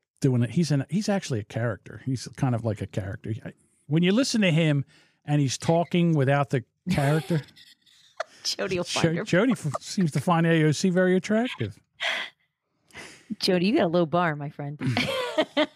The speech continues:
Speaker 2: Oh, she's actually really pretty, but
Speaker 1: Ilhan
Speaker 2: and anyway.
Speaker 1: Omar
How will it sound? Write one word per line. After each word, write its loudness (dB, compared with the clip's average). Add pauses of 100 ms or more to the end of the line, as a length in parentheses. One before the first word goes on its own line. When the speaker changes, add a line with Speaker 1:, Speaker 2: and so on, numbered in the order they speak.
(220)
Speaker 2:
Oh, -2
she's -2
actually -6
really -14
pretty, -18 (100)
but -16 (600)
Speaker 1:
Ilhan 2
Speaker 2:
and 4
anyway. 2
Speaker 1:
Omar 2